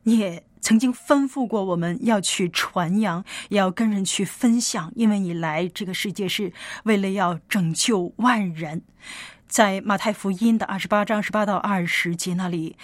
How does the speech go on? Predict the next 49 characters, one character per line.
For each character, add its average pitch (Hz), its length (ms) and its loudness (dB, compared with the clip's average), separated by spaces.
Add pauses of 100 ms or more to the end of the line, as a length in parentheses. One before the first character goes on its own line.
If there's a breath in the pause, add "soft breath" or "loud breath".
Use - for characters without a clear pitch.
(140 loud breath)
你 208 140 2
曾 208 200 0
经 214 360 0 (120)
讲 147 300 -4
过， 165 220 -8 (580 loud breath)
天 294 180 4
上 277 140 2
地 233 80 -2
下 208 140 -4
所 220 180 0
有 311 60 2
的 196 80 0
权 185 340 -2
柄 175 180 -2
都 202 100 -2
已 185 120 0
经 170 180 -4
赐 190 200 0
给 180 120 -2
你 180 140 -2
了， 151 100 -10
所 208 240 2
以 196 280 0 (720 soft breath)
我 220 100 4
们 233 180 6
要 226 200 0
去， - 500 0
使 - 240 0
万 208 220 2
民 175 120 -2
都 202 100 -2
要 202 140 0
做 214 180 -2
你 170 100 0
的 160 80 -4
门 165 320 -2
徒， - 400 -10 (320)
奉 190 240 0
父 208 220 0
子 175 260 -2
圣 254 380 2
灵 190 160 -2
的 208 80 0
名 190 220 0
给 220 160 0
他 - 160 -2
们 214 140 0
施 - 340 0
洗， 170 320 -4